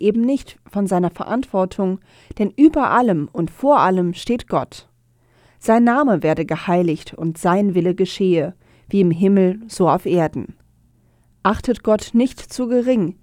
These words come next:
ihr Beterinnen und Beter. Stellt euch nicht über sein Wort. Lasst euch von ihm herausfordern,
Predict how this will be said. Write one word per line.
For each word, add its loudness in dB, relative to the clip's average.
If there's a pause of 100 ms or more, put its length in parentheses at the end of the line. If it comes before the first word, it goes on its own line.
(160)
ihr 2
Beterinnen 0
und -4
Beter. -2 (680)
Stellt 0
euch -2
nicht -2
über 0
sein -4
Wort. -6 (580)
Lasst 2
euch 0
von -2
ihm -2
herausfordern, -2